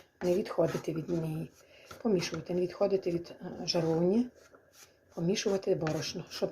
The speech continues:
не згоріло. Отак. Гарненько, так, зараз теж трошечки до такого, ну, я покажу, до якого кольору.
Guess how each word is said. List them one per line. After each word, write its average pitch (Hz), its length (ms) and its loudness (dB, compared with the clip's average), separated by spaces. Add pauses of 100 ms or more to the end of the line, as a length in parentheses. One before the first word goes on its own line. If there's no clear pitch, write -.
не 226 60 2
згоріло. 170 580 6
Отак. 143 300 -10 (680)
Гарненько, 202 500 8
так, 202 220 4
зараз 190 300 4
теж 185 200 4
трошечки 196 580 0
до - 100 -4
такого, 180 420 -2 (600)
ну, 269 280 8 (560)
я 240 120 8
покажу, 165 380 2
до 160 80 2
якого 156 360 2
кольору. 147 440 -4